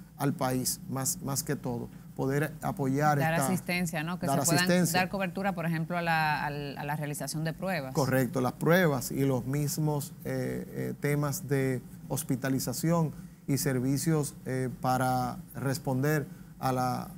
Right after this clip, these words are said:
Speaker 1: a los temas de covid.
Speaker 2: Me imagino que la parte de servicios fúnebres, que muchas veces incluyen
Speaker 1: Inclusive,
Speaker 2: estos seguros
Speaker 1: inclusive,
Speaker 2: también.
Speaker 1: o sea,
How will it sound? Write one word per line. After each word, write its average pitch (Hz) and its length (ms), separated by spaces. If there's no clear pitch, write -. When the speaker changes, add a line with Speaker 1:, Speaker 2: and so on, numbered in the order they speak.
Speaker 1:
a 127 80
los 127 160
temas 139 300
de 147 120
covid. 139 300
Speaker 2:
Me 175 120
imagino 175 360
que 202 100
la 190 140
parte 175 280
de 190 140
servicios 175 460
fúnebres, 190 420
que 185 100
muchas 165 340
veces 170 260
incluyen 165 320
Speaker 1:
Inclusive, 170 280
Speaker 2:
estos 165 140
seguros 165 460
Speaker 1:
inclusive, 147 420
Speaker 2:
también. - 40
Speaker 1:
o - 40
sea, 143 280